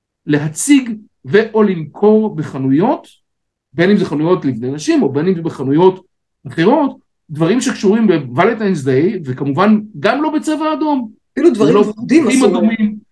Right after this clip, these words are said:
Speaker 1: <laughs> תחשבי על זה, רצית לקנות לאש-, ל-, ל-, ל-, רצית, אם אני רוצה לקנות לאשתי,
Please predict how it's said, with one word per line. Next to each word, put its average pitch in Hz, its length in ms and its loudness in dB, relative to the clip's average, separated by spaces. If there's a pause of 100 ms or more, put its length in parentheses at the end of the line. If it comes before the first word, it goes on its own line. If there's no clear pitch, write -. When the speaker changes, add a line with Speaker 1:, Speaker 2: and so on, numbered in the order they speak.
(120)
Speaker 1:
<laughs> - 840 -4
תחשבי 208 360 2
על 285 120 2
זה, 233 80 2
רצית 185 300 -2
לקנות 247 300 0
לאש-, 262 300 -4
ל-, 180 180 2 (300)
ל-, 160 400 0
ל-, 151 60 -4
רצית, - 320 -4 (140)
אם 226 160 4
אני 247 200 -2
רוצה 208 260 2
לקנות 208 320 -2
לאשתי, 165 420 -6